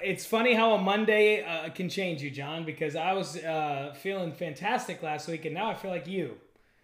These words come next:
I feel like a big-time loser. So,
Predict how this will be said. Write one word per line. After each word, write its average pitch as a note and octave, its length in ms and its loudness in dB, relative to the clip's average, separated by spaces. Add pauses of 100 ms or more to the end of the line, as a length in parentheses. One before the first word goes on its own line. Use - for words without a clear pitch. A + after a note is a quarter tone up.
(120)
I C#3+ 100 -8
feel E3+ 120 2
like F3+ 140 4
a E3 80 0
big-time F#3 1300 0
loser. D#3 300 0 (240)
So, C#3 480 -2